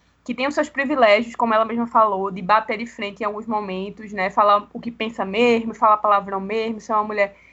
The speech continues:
sem pudor, sem, sem falsos miguezinhos, né? Então, foi do caralho, assim, acho que top três, pelo menos que eu participei aqui no Baião. Foda.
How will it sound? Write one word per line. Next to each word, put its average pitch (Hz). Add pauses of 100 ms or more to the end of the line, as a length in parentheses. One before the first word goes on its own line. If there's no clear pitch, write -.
(140)
sem 240
pudor, 226
sem, 226 (300)
sem 480
falsos 330
miguezinhos, 233
né? 202
Então, 240
foi 226
do 226
caralho, 220
assim, 196
acho 208
que 220 (320)
top 214
três, 240
pelo 240
menos 233
que -
eu 254
participei 233
aqui 208
no 220
Baião. 202
Foda. 175